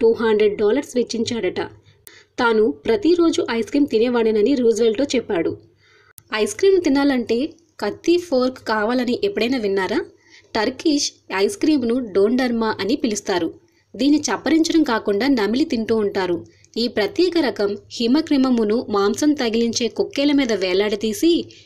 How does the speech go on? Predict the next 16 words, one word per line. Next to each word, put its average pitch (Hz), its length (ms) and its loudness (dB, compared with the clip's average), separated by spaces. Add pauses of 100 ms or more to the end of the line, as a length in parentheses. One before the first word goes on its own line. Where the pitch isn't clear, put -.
(180)
కొనడానికి 320 460 2
వచ్చిన 247 360 0
వారికి 196 540 -2 (300)
దాన్ని 208 260 -2
కత్తితో 254 460 -2
కోసి 262 320 0
ముక్కలుగా 247 440 0
ఇచ్చేవారు 220 720 -2 (180)
టర్కిషులు. 208 640 -4 (760)
ఇటలీలో 226 640 2 (280)
మార్సియోని 226 720 2 (120)
ఒక 220 100 -4 (140)
ఐస్ 214 200 0
క్రీమ్ 285 180 2
వ్యాపారి. 185 500 -2 (340)
ఇతడు 254 460 2